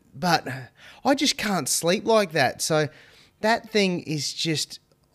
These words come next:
I hate it, but, I mean, it's good for her, but I hate it because it gets in my way and I, I just can't sleep. But anyway, so,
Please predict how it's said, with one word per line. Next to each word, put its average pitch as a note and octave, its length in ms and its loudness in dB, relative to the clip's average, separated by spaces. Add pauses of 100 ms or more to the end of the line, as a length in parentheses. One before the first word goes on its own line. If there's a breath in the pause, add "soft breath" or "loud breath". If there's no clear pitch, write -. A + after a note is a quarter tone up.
I D#3+ 100 0
hate G3 600 2
it, - 240 0
but, D3 200 -6
I D3 60 -6
mean, D#3 200 -2
it's C#3+ 120 -6
good G3 220 -6
for C#3 100 2
her, C3+ 400 6
but A#2+ 160 2
I B2 140 4 (260)
hate D3 360 2
it A#2 120 -2
because A#2 300 -6
it B2 100 -8
gets E3+ 240 -2
in D3+ 80 -6
my A#2 140 -2
way D3+ 480 4
and B2+ 80 2
I, A#2+ 120 0 (840 loud breath)
I D3+ 80 0
just D3+ 160 0
can't A#2+ 240 0
sleep. A#2+ 300 2
But C3 100 0
anyway, A2+ 380 2
so, A#2 320 0